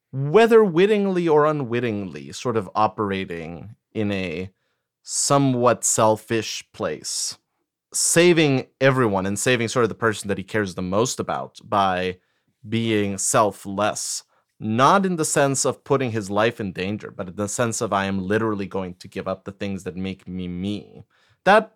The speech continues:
felt resonant in a good way as we were deciding everyone's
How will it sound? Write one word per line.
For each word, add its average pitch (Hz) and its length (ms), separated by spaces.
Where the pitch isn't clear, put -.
felt 156 340
resonant 113 600
in 120 100
a 113 40
good 98 300
way - 340
as 98 180
we 92 160
were 92 420
deciding 95 680
everyone's 90 420